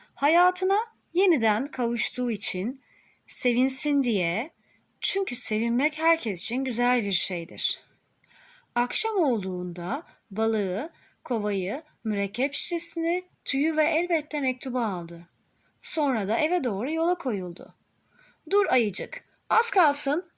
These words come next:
oltanı unutuyordun." "Ah, tabii ya, çok teşekkürler,"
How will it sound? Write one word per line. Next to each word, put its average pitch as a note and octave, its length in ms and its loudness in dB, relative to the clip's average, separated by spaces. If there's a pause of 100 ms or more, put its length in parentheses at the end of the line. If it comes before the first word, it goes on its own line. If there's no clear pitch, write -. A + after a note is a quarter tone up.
oltanı B3+ 500 4
unutuyordun." C#4 800 2 (3250)
"Ah, F4 260 2 (140)
tabii F4+ 280 2
ya, A#3 420 2
çok G#4+ 240 0
teşekkürler," G3 800 -2